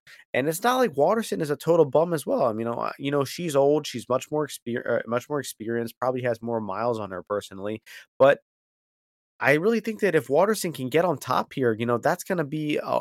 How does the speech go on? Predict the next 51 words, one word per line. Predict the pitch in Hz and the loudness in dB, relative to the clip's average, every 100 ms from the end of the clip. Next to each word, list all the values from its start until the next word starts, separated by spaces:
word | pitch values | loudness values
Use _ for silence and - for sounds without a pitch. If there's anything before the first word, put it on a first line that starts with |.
| - | 0
a | 113 | -2
round-winning | 107 123 147 135 139 143 | 4 4 4 2 0 0
ability | 117 107 139 139 | 0 4 4 2
for | - 90 | -2 -6
her | 92 87 | -6 -10
here. | 90 - 85 | -10 -12 -12
So | - 101 104 - - _ _ _ _ - | -4 -2 -2 -6 -20 _ _ _ _ 0
I | 143 | 2
wouldn't | 214 247 180 | 4 2 2
be | 147 | 0
totally | 151 160 139 | 2 4 2
shocked | 123 131 139 - | 2 2 2 0
to | |
see | 117 - 131 | -8 -4 -2
Waterson, | 117 120 127 123 131 117 | 2 4 4 0 -4 -4
you | 113 | -4
know, | 101 | -4
end | - 127 123 | -2 0 2
up | 123 _ - - | 0 _ -20 -2
on | 110 110 | 0 0
top | - 127 - | 2 2 4
here | 131 | 2
from | 120 113 | 0 -4
a | 85 | -8
caught | - 127 127 | 0 2 2
kick | - 117 123 113 | 0 2 2 0
or | 104 | -6
some | - 123 | -4 -6
sort | 113 123 98 | -2 -2 -2
of | - | -4
trip | - - | -6 -6
takedown. | - 113 117 123 117 | -2 -2 0 0 0
Waterson | 110 131 147 139 | 2 2 2 0
always | 127 165 156 | -2 -2 -2
has | 131 131 - _ - - | 0 0 -4 _ -20 -2
those | 127 107 | -2 0
good | 131 123 | 0 0
takedowns | 123 120 107 82 | 0 -2 -2 -4
where | 98 | -8
she | 98 104 | -10 -2
gets | 117 117 | -2 0
the | 110 | -6
clinch, | - 120 120 - | -4 -4 -4 -6
gets, | - 113 | -10 -10
like, | 107 | -8
a | 104 | -4
little | 104 | -4
body | 98 107 110 | 0 0 0
lock | 110 107 - | 0 0 0
outside | 110 107 107 104 | -2 -2 -2 -2
trip. | - 127 131 | 0 2 2